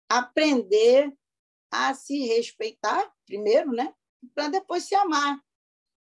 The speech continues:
Ou tudo junto, devagarzinho, né? É, os sentimentos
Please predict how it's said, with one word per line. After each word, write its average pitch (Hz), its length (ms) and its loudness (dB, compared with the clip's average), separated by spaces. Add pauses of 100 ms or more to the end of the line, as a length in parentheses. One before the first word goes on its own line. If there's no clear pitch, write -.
Ou 466 200 0
tudo 427 340 4
junto, 311 400 -2
devagarzinho, 277 1040 -2
né? 294 280 -2 (640)
É, 208 380 -2
os 233 180 -14
sentimentos 254 1080 -4